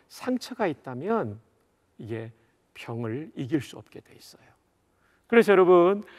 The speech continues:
여러분이 관심을 가져야 될 것 중에 이 근육을 만드는 것도 정말 필요하죠.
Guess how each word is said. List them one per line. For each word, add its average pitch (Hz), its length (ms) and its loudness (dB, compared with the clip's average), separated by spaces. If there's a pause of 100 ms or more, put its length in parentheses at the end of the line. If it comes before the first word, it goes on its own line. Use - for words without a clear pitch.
(180)
여러분이 226 320 6
관심을 214 480 0
가져야 190 300 2
될 170 160 -2
것 151 200 -4
중에 123 580 -6 (280)
이 131 180 -10
근육을 165 520 -2
만드는 147 460 -4
것도 135 240 -14
정말 131 280 -8
필요하죠. 190 680 -6